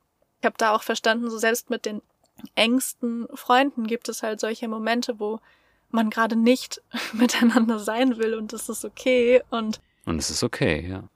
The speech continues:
Speaker 1: Ja, und es war dann richtig, richtig gut, dass wir das so lösen konnten. Und als wir uns dann danach wiedergesehen haben, war es auch richtig schön. Und dann hatten wir nochmal drei mega schöne Wochen.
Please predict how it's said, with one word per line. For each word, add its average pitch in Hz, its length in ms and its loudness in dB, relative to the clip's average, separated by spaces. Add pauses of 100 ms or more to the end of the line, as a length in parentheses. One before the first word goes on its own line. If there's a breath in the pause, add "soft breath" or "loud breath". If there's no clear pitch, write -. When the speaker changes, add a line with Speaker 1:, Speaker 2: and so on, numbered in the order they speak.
(140)
Speaker 1:
Ja, 294 220 6
und 247 80 2
es 214 120 -8
war 214 100 0
dann 214 100 -4
richtig, 240 320 4
richtig 233 300 -4
gut, 285 240 2
dass 240 120 2
wir 226 80 -2
das 220 160 -4
so 233 160 -2
lösen 247 360 0
konnten. 226 400 -6
Und 226 120 -6
als 220 200 -4
wir 220 80 -4
uns 220 100 -8
dann 220 280 -6
danach 220 360 -6
wiedergesehen 254 480 2
haben, 254 160 -2
war 240 100 -2
es 233 120 -6
auch 233 160 -6
richtig 247 320 -2
schön. 262 320 2
Und 220 140 -8
dann 226 160 -8
hatten 226 140 -10
wir 247 60 -4
nochmal 220 260 -10
drei 220 220 -8
mega 240 260 -4
schöne 247 320 -2
Wochen. 233 360 -6